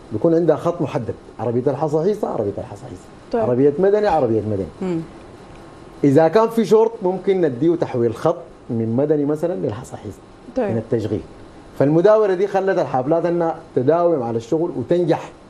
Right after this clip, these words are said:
Speaker 1: وأصحاب الحفلات ذاتهم فائدتهم أنه يعني الواحد يمكن يكون عنده عربية تقعد معاه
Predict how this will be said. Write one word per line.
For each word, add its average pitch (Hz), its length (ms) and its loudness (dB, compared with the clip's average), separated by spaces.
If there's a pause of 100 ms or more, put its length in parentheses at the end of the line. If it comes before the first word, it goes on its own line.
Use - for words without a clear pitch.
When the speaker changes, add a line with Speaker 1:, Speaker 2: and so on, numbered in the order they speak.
(540)
Speaker 1:
وأصحاب 127 580 -2
الحفلات 143 420 0
ذاتهم 196 340 2 (480)
فائدتهم 196 640 0 (300)
أنه 170 280 -2
يعني 131 300 -2
الواحد 165 300 0
يمكن 185 180 -2
يكون 190 140 -2
عنده 180 160 -2
عربية 139 320 0
تقعد 190 260 -2
معاه 160 220 -2